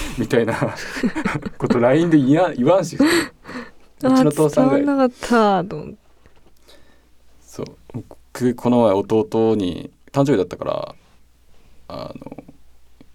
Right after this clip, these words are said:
Speaker 1: 去年は、なんか、服を買ってあげたんだよね。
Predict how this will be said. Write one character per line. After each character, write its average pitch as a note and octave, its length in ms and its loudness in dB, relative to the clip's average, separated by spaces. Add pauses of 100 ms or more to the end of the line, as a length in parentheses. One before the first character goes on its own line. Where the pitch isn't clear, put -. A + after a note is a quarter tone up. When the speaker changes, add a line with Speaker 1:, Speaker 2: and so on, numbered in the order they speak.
Speaker 1:
去 - 120 2
年 E3+ 200 4
は、 F2 360 0 (1040)
な C3+ 140 -10
ん - 40 -12
か、 - 140 -14 (500)
服 - 260 -4
を F2 40 0
買 D#2 120 -6
っ D2 40 -8
て - 140 -6
あ - 20 -2
げ D2 60 -4
た E2 120 -4
ん D#2+ 40 -6
だ B1+ 80 -8
よ - 40 -10
ね。 A2 160 -14